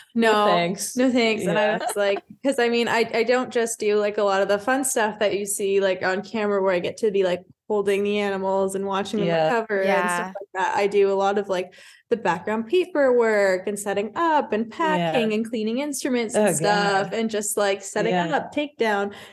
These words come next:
Speaker 2: And Maya and Willow don't want any part of that.
Speaker 1: Yeah.
Speaker 2: <laughs>
Speaker 3: Sure,
Speaker 1: Yeah.
Speaker 3: sure. They're like,
Speaker 1: It's
Speaker 3: "We'll
Speaker 1: gonna
Speaker 3: hold the
Speaker 1: be
Speaker 3: animals." I
Speaker 1: tough.
Speaker 3: mean, I
Speaker 1: I,
Speaker 3: can
Speaker 1: it's,
Speaker 3: relate to that. <laughs>
Speaker 1: I think we're gonna have to just wait to do everything on her, on her, like,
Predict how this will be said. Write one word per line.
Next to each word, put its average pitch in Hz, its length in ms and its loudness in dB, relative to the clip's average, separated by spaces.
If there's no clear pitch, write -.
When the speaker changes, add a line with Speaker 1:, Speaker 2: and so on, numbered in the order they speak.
Speaker 2:
And 220 100 -8
Maya 226 220 0
and 220 100 0
Willow 220 320 4
don't 220 220 -2
want 208 160 -2
any 190 160 -6
part 190 220 -6
of - 80 -6
that. - 200 -8
Speaker 1:
Yeah. 165 260 -4
Speaker 2:
<laughs> 359 380 4
Speaker 3:
Sure, 277 380 2
Speaker 1:
Yeah. 190 60 0
Speaker 3:
sure. - 360 -2
They're 262 120 2
like, 277 140 4
Speaker 1:
It's - 40 -6
Speaker 3:
"We'll 330 100 4
Speaker 1:
gonna 240 120 6
Speaker 3:
hold - 100 0
the 254 60 0
Speaker 1:
be 240 100 0
Speaker 3:
animals." 196 320 4
I 151 80 4
Speaker 1:
tough. 208 80 0
Speaker 3:
mean, 220 100 -8
I 180 60 6
Speaker 1:
I, - 40 8
Speaker 3:
can - 120 2
Speaker 1:
it's, 196 60 0
Speaker 3:
relate 170 280 -4
to 190 80 -8
that. 156 300 -4
<laughs> - 60 -10
Speaker 1:
I 202 120 0
think 240 300 -4
we're 208 100 0
gonna 202 160 2
have 196 180 0
to 202 80 2
just 180 240 -6
wait 175 260 -2
to 202 80 -4
do 170 140 0
everything 165 420 -4
on 170 200 -4
her, 156 340 -4
on 170 140 -2
her, 160 120 -2
like, 156 320 0